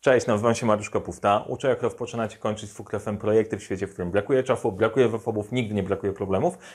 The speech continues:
i pomagam te problemy rozwiązywać. To jest świat dosyć mocno bliski, e, mi jako przedsiębiorcy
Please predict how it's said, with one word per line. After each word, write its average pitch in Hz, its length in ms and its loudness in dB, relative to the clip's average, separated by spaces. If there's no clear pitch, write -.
i - 40 -12
pomagam 165 340 2
te 131 100 -8
problemy 117 320 0
rozwiązywać. 101 540 -2
To - 60 -8
jest 120 120 -8
świat 143 260 2
dosyć 135 280 -2
mocno 123 260 -2
bliski, 113 580 -4
e, 104 220 4
mi 120 160 0
jako 113 220 0
przedsiębiorcy 101 720 -2